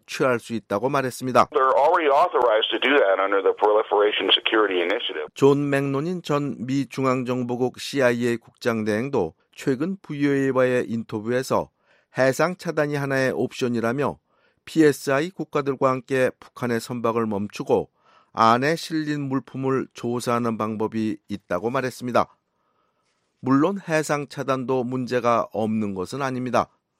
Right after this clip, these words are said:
Speaker 1: 우선 북한을 드나드는 의심스러운 선박을 차단하려면 한국, 중국, 일본, 러시아의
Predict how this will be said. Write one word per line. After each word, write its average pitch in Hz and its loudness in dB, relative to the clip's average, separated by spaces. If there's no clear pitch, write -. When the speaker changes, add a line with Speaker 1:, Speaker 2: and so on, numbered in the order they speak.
Speaker 1:
우선 151 -2
북한을 143 -4
드나드는 131 -4
의심스러운 117 -2
선박을 113 -4
차단하려면 107 -6
한국, 127 -2
중국, 139 -6
일본, 123 -2
러시아의 117 0